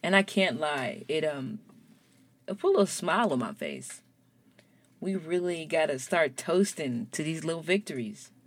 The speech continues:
The things we check off our lists, whether they're irrelevant as to-do lists or huge monumental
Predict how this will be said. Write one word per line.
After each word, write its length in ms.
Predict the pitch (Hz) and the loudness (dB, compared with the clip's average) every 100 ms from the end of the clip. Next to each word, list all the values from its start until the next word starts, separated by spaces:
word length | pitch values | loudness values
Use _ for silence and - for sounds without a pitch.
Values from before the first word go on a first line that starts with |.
| _ _ _ - - - | _ _ _ -20 -20 -4
The 100 | - | 0
things 560 | 175 - 220 233 214 180 | 2 6 8 10 8 6
we 120 | 190 | 0
check 580 | 170 - 190 156 - - _ _ | 0 4 4 4 -4 -16 _ _
off 180 | 170 175 | -4 2
our 180 | 160 156 | 4 4
lists, 460 | 147 156 139 - - | 0 -2 -2 -4 0
whether 320 | 156 156 151 | 0 2 0
they're 440 | 151 147 135 - - - - - | 0 0 0 -4 -10 -20 -20 -6
irrelevant 760 | 165 165 156 165 175 175 190 - _ - - - | -4 2 6 6 4 0 -2 -6 _ -20 -12 0
as 240 | 151 147 | 0 0
to-do 280 | 156 160 190 | -4 0 2
lists 460 | 208 202 226 - - _ _ _ _ _ _ | 4 4 2 -4 -16 _ _ _ _ _ _
or 340 | - 254 247 220 | 2 4 6 4
huge 580 | 208 214 240 240 214 185 | 2 6 8 10 8 6
monumental 880 | 190 202 190 190 190 170 151 131 | 4 4 4 4 2 0 -4 -8